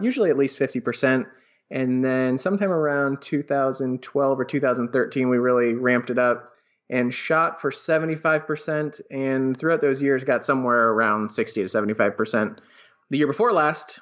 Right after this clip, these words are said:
we invested, we took hundred and thirty thousand cash and invested in a nine-unit warehouse. That was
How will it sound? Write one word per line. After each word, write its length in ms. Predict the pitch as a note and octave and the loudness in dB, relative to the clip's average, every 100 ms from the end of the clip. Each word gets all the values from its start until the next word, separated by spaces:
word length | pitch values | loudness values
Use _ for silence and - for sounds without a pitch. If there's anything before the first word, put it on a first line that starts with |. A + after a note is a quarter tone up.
| - | -10
we 480 | C3 C3+ C3+ C3 - | -2 0 2 0 -2
invested, 1200 | B2+ B2 C3 C3 - - C3 B2+ B2+ B2+ B2+ B2+ | -4 0 0 0 -8 -2 0 2 2 2 2 2
we 80 | B2 | 2
took 360 | B2 - - - _ _ - | 0 -2 -8 -20 _ _ -6
hundred 280 | D#3+ D#3+ D#3 | 0 2 2
and 200 | D#3 D3 | -2 -4
thirty 400 | - D#3+ D#3+ D3+ | -2 0 0 0
thousand 540 | D#3 C#3+ C#3 C#3+ C#3+ | 2 2 0 -2 -4
cash 520 | - C#3+ D3 - - - _ _ _ - | -2 -2 -2 -4 -14 -20 _ _ _ -10
and 440 | B2 B2 A#2+ A#2+ | -4 -2 -2 -4
invested 460 | A#2+ A#2+ B2 B2 A#2+ | -2 0 0 -2 -2
in 160 | A#2+ | -2
a 460 | - A2+ A2+ A2 A2 - _ | -2 0 0 -2 -4 -12 _
nine-unit 520 | C#3 C3 B2+ B2 A#2+ - | -4 0 2 2 0 0
warehouse. 560 | C#3 C#3+ E3 F3 - - _ _ _ - | -2 0 -2 -4 -10 -20 _ _ _ -8
That 220 | - B2+ | -2 0
was 220 | B2 A2+ | 2 -2